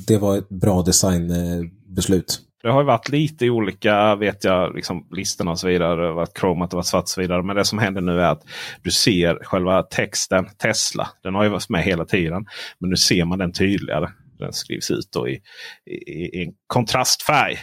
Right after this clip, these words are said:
Speaker 2: jämfört med hur det var innan då. Det stod Tesla på, liksom, kromad, Tesla på kromad list.
Speaker 1: Och det är väl egentligen någonting som allt fler biltillverkare gör. De skriver ut märket istället för att ha sin logga. Volvo gör ju det.
Speaker 2: Mm.
Speaker 1: Eh,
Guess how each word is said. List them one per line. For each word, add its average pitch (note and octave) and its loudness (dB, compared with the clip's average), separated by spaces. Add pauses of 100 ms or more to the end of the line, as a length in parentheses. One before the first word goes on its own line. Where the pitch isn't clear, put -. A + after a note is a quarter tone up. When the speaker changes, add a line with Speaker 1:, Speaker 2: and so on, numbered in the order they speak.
Speaker 2:
jämfört F#2 -4
med E2+ -6
hur G#2 -4
det E2+ -8
var E2+ -6
innan F2+ -8
då. F2+ -6
Det E2+ -10
stod - -10
Tesla E2+ -4
på, - -10 (160)
liksom, - -14
kromad, G#2+ 0
Tesla A#2 0
på F2 -12
kromad E2 -4 (100)
list. - -8
Speaker 1:
Och B2+ 2
det G2+ 4
är A2+ 4
väl F3 6
egentligen B2 2
någonting G2+ 2
som G2 -2
allt G2+ -2
fler D3+ 0
biltillverkare F#2+ 0
gör. A#2 2
De A#2+ 0
skriver A#2 4
ut D#3+ 2
märket F#2 -4
istället F#2 0
för F2+ 0
att F2 -4
ha F#2 0
sin F#2 0
logga. F#2 0
Volvo C#3+ 4
gör D3 4
ju C#3+ 4
det. C3 0 (200)
Speaker 2:
Mm. A2 0
Speaker 1:
Eh, F2+ -2